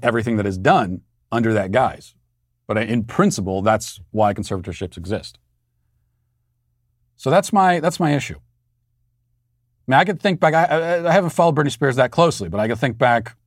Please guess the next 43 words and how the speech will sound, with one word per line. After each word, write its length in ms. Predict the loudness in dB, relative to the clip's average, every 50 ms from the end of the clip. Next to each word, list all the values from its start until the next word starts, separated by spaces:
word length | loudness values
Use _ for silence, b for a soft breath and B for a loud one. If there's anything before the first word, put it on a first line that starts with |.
| _ _ _ -6
over 160 | -4 -2 -2
the 100 | 0 0
years, 440 | 0 2 2 2 0 0 -2 -6 -12
especially 340 | -16 -4 -2 -2 -2 0 -2
going 240 | 0 0 0 0 0
back 280 | 0 2 0 0 0
when, 100 | -4 -4
when, 160 | -2 -2 0 0 0 0
when, 160 | 0 -2 0 0
I 80 | 0
guess 180 | 0 0 -2 -2
when 100 | -4 -4
the 60 | -2
conservatorship 380 | -2 -2 -2 -2 -2 -4 -4 -6
was 100 | -6 -6
placed 320 | -2 0 0 0 0 0
on 140 | -2 0 2
her, 140 | 0 0 -2
it 760 | -2 -8 -16 -20 _ _ _ _ _ _ _ _ -20 -20 -20
was 140 | -20 -20 -18
pretty 320 | _ -6 0 0 0 0
clear 500 | -2 -6 -8 -4 -2 0 2 2 2 2
from 120 | 0 0
the 40 | 0
way 140 | 2 0 0
she 100 | 0 -2
was 100 | 0 2
acting 300 | 2 2 2 2 0 -4
in 80 | -6 -2
public 320 | -2 -2 0 0 -2 -2
that 140 | -4 -6 -6
this 160 | -6 -6 -4
is 200 | -6 -6 -8 -12 -18 _ -8
not 400 | -4 -2 0 2 2 2 2 2
a 60 | 2
mentally 320 | 0 0 -2 -2 -2 -2 0
healthy 260 | 0 0 0 -2 -4
woman. 380 | -4 -2 -2 -2 -4 -4 -8 -12 _ _ _ _ _ _ _ _ _ _ _ _ _ _ _ _ _ _ _ _ _ _ _ _ _ _ _ _ _ _ _ _ _ _ _ _
And 80 | -2 -2
the 60 | 0
sad 280 | 2 4 4 4 4 2
thing 140 | 0 0 2
is, 220 | 2 0 -2